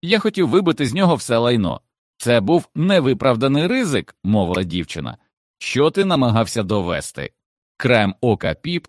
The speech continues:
уловила білий спалах, і поруч вигулькнув Зак, загальмувавши саме вчасно,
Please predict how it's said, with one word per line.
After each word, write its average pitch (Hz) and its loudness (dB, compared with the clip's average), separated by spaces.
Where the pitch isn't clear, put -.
уловила 160 2
білий 151 0
спалах, 87 0
і 95 0
поруч 90 -2
вигулькнув 160 0
Зак, 87 -2
загальмувавши 117 0
саме 87 -4
вчасно, 76 -4